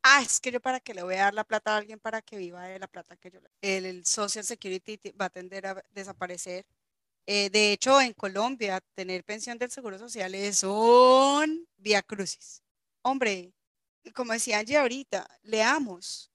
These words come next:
eduquémonos. ¿Por qué? Porque es que si usted comienza temprano, ¿qué pasa si le pasa algo a usted? ¿Qué pasa si usted ya no va a estar en la capacidad física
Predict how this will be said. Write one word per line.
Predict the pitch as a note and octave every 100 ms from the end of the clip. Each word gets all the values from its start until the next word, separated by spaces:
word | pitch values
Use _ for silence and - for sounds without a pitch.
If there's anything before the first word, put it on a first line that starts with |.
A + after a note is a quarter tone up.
| _ _ -
eduquémonos. | A3 A3 - D4 D4 G#3 E3 - - _ _ _ _ _ _
¿Por | A3 G#3+
qué? | D4 C#4 - _ _
Porque | A3 G#3+ A#3
es | -
que | C4+ C#4 C#4 _ _
si | - -
usted | B3 - A3+
comienza | - B3+ C#4 D4
temprano, | D#4 D#4+ D4 - A#3 G3 F3+ - _
¿qué | -
pasa | - G3+ -
si | F4 F#4
le | E4
pasa | G3 F#3+ G#3
algo | A#3+ C4
a |
usted? | D4 - F4 F4+ - _ _ _ _ _ _ _ _
¿Qué | G#3
pasa | - B3+ F4
si | -
usted | F#4 - G#3+
ya | G3 A3+
no | C4+
va | D4+
a |
estar | D4+ D#4
en | D#4
la | D#4+
capacidad | - D4+ C#4+ A#3 F#3+ - -
física | D#4+ E4 C4 - G3